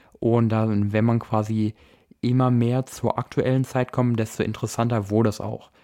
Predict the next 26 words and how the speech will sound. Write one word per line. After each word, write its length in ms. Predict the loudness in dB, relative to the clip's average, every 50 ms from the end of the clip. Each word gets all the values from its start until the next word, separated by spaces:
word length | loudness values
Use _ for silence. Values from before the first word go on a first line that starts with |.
| -20 -20 _ _
Aber 160 | -8 -6 -6
ich 80 | -4
sag 160 | -4 -4 -2 0
mal, 140 | 0 -2
ab 180 | -2 -2 -6 -4
dem 300 | -2 0 0 0 0 -2 -6 _ _ _ _ _
achtzehnten, 760 | _ -4 -4 -4 -6 -12 -6 -2 -2 0 0 0 -2 -2 0
neunzehnten, 800 | 0 0 2 2 2 0 0 -2 -4 -4 -4 -2 -2 -2 -2 -4
zwanzigsten 640 | -6 -12 -8 -4 -2 -2 -2 -2 -6 -6 -2 -2 0
Jahrhundert 600 | 0 0 0 0 0 0 0 0 -2 -4 -6 -14 _ -20 -20 _ _ _
wurde 160 | -2 -2 -2
es 40 | 0
dann 120 | 0 -2
auch 80 | 0 0
wieder 140 | 0 0 0
interessanter 840 | 0 -2 -4 -6 -6 -6 -8 -4 -4 -2 -2 -2 -2 -2 -2 -4 -6 -8 _ -20 -20 _ _ _ _
im 140 | -10 -10 -6
Vergleich 380 | -6 -4 -2 -2 -2 -2 -4
zu 220 | -4 -4 -4 -2 0
was 220 | -2 -2 -4 -6
vor 420 | -6 -2 0 2 2 2 2 0 -4
fünfzehnhundert 800 | -10 -6 -2 -2 -2 -2 -2 -4 -4 -2 -2 0 0 0 0 0
Jahren 280 | 0 0 2 0 0
da 100 | 0 -4
passiert 480 | -8 -10 -12 -12 -12 -10 -10 -10 -10 -10
ist. 220 | -12 -14 -14 -20